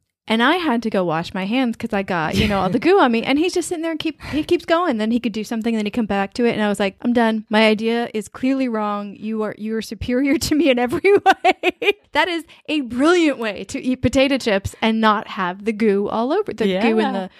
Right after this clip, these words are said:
Speaker 1: the grit and all that stuff all over you.
Speaker 2: Yeah.
Speaker 1: And I found myself just, like, grabbing for chopsticks,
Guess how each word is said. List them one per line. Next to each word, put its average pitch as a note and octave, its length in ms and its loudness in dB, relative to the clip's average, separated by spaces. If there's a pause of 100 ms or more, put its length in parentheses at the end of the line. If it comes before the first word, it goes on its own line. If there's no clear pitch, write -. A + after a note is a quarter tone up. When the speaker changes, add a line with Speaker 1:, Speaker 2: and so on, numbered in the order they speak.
(180)
Speaker 1:
the A3 80 -2
grit G#3+ 380 2
and G#3 120 -2
all G3 120 -2
that G3 160 -4
stuff F#3+ 260 -4
all F#3+ 160 2
over C4+ 220 2
you. F#3+ 260 -2 (220)
Speaker 2:
Yeah. E3+ 180 -18 (480)
Speaker 1:
And A#3 120 6
I A3 80 4
found G#3+ 260 2
myself G#3 460 0
just, - 280 -6 (220)
like, G#3 120 -4
grabbing G#3 300 0
for G3 120 -8
chopsticks, - 640 -6